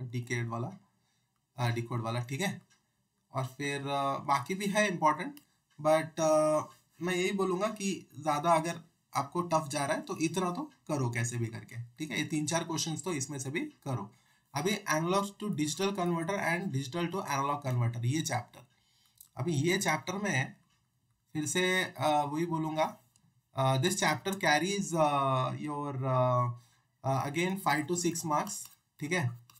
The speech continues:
five to six marks carry करता है। तो देख लेते हैं ये वाला, five marks I would say। तो ये कन-, कन्वर्टर, ये वाला एक देख लेना, ठीक है, दो क्वेश्चंस हो गए।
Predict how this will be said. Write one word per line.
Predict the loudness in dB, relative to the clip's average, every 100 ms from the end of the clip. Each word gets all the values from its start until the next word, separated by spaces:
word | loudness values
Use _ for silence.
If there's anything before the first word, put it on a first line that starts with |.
| -8 0
five | 0
to | 0 -4
six | -6
marks | -4 -6 -2
carry | -2 0
करता | -2 -4
है। | -8 -10 _ _ _ _ _ _ _ _ _ _ _ -14 -14 _ _ _
तो | -2
देख | 0 2
लेते | 2
हैं | 4
ये | 4
वाला, | 2 0 -6 _ _ _ _ _ 2
five | 4 4
marks | 2 0
I | -2
would | -4
say। | -6 -8 -10 -4
तो | 0 2
ये | 0 0
कन-, | -2 -4 -4 -2 -2 -2 -2
कन्वर्टर, | -2 0 -2 -4 -8 -12 -14
ये | -4 -2
वाला | 0 0
एक | -2 -2
देख | -2 0
लेना, | 0 0 -4 -18 _ _ _ _ -6
ठीक | -4
है, | -2
दो | 0 0
क्वेश्चंस | 0 -2 -2 -2 2
हो | 2
गए। | 2 -2